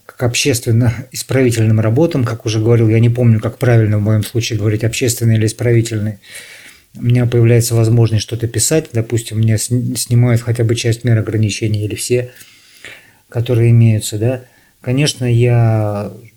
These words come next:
буду продолжать что-то писать, буду пытаться это делать. И если не удастся уехать, всё равно буду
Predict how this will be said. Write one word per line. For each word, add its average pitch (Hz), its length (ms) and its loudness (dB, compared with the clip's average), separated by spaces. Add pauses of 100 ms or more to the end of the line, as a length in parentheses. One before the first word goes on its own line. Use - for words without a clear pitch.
(240)
буду 127 520 -4 (180)
продолжать 113 480 0
что-то - 260 -10
писать, 107 340 -6
буду 110 220 -4
пытаться 127 440 -4
это 117 160 -4
делать. 110 400 0 (1080)
И 127 100 -6
если 127 300 0
не 123 100 2
удастся 123 480 0
уехать, 120 400 0
всё - 140 -6
равно 110 280 0
буду 117 380 -2